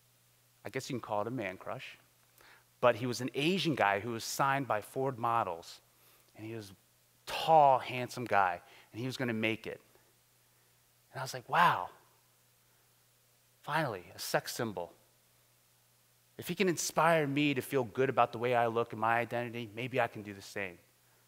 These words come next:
So I go up to New York. I start this modeling career. Modeling has its own barriers.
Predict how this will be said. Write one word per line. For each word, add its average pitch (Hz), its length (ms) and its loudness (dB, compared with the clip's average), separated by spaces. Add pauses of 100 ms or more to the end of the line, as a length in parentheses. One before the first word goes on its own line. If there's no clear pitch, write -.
(540)
So - 160 2
I 113 60 8
go 127 180 6
up 165 140 10
to 180 100 0
New 160 80 8
York. 113 380 4 (340)
I 92 60 -12
start 135 320 -2 (180)
this - 180 -16 (120)
modeling 131 560 2
career. 90 360 -10 (580)
Modeling 123 420 2
has 117 240 -2
its 117 120 -14
own 120 180 -4
barriers. 101 640 -4